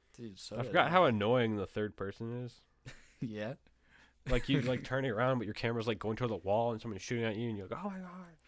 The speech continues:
Speaker 2: Yeah, it's just a mess.
Speaker 1: And then there's me trying to walk, and you're like, "Dude, it's not that hard." And I'm like, "It is. It really <laughs> is."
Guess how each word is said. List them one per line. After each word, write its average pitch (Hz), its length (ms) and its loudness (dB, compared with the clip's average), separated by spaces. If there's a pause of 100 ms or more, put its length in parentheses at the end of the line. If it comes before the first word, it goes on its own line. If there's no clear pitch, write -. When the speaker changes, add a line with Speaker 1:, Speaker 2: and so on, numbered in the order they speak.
(840)
Speaker 2:
Yeah, 107 160 -8
it's - 140 -14
just - 160 -14
a 104 40 -8
mess. 98 120 -10 (420)
Speaker 1:
And 110 160 -10
then 110 120 -4
there's 107 200 -4
me 107 200 -6
trying 110 240 -6
to 104 80 -6
walk, 101 380 -4
and 107 100 -8
you're 104 80 -16
like, 104 240 -10 (280)
"Dude, 104 240 -8
it's 107 200 -12
not 107 220 -8
that 95 200 -4
hard." 95 340 -8
And 107 120 -10 (120)
I'm 107 80 -6
like, 107 220 -8
"It 127 140 -6
is. 120 420 -2
It 110 240 -6
really 123 320 -2 (240)
<laughs> - 240 -16
is." 143 560 0